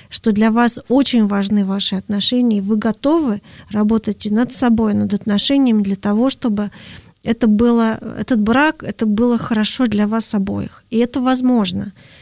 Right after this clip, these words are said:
Опять же, возвращаясь к гитарам, поднастройка всегда, э, всегда реальна.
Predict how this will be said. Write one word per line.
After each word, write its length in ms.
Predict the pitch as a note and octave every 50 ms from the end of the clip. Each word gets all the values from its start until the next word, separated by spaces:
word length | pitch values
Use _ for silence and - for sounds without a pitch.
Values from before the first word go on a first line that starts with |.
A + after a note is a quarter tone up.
| - _ -
Опять 260 | - - A#3+ A#3+ A3
же, 80 | G#3+ G#3+
возвращаясь 560 | G#3 G3 G#3 G#3+ A3 G#3+ - A#3 G#3 G3+ -
к 60 | -
гитарам, 680 | G#3+ G3+ - A3+ A#3 - D4 D#4 D#4 C#4 A#3+ G#3 G#3 G#3 - _ _
поднастройка 760 | - A3+ G#3+ A3+ A3+ A3+ A3+ - C4+ C4+ C#4+ C#4 - - G#3+
всегда, 720 | - - - - A3 G#3 G#3 A#3+ B3 B3+ B3+ B3 B3 B3 - -
э, 360 | - A3 G#3 G#3 - - G#3 A3
всегда 480 | - - - A3+ G#3 G#3+ A3+ A#3 A#3+
реальна. 480 | A#3 A3 G3+ G3 F#3+ F#3+ G#3 G3+ G3+